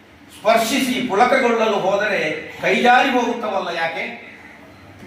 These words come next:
ಮುಳ್ಳುಗಳು ಸಹಜ ಕೇಡುಗಳಂತೆ, ಮುಳ್ಳುಗಳು ಸಹಜ ಕೇಡುಗಳಂತೆ ನಿಂದಿಸಿ ನಿವಾರಿಸಲು ಹೋದರೆ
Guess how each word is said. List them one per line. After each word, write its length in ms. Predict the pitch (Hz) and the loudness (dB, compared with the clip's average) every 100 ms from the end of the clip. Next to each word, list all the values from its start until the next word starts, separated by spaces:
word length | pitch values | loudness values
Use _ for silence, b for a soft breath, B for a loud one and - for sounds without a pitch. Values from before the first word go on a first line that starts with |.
| - - - - - - - - - - - - - - | -20 -18 -18 -16 -14 -14 -14 -12 -12 -10 -12 -12 -10 0
ಮುಳ್ಳುಗಳು 720 | 170 220 262 254 240 226 202 | 2 4 4 4 4 2 0
ಸಹಜ 480 | - 185 - 240 233 196 - | 2 2 4 2 2 -2 -4
ಕೇಡುಗಳಂತೆ, 880 | 190 247 - - - - 127 - - - - - - - - - - - - - | -2 0 0 0 0 -2 -6 -8 -10 -16 -16 -16 -18 -20 -20 -20 -20 -20 -20 0
ಮುಳ್ಳುಗಳು 600 | 185 262 277 240 220 196 | 6 6 6 4 0 -2
ಸಹಜ 240 | - 202 233 | -2 0 0
ಕೇಡುಗಳಂತೆ 1040 | 226 160 196 262 254 202 - 156 127 - - - - - - - - - 170 | -2 -2 0 2 4 4 2 -2 -8 -12 -16 -20 -20 -20 -20 -20 -20 -20 -2
ನಿಂದಿಸಿ 640 | 233 269 262 233 185 180 | 2 4 4 2 0 -2
ನಿವಾರಿಸಲು 840 | 196 247 269 269 269 254 226 208 | 0 4 8 8 6 2 -2 -2
ಹೋದರೆ 680 | 202 202 - 185 160 - - | 0 0 0 -2 -4 -6 -10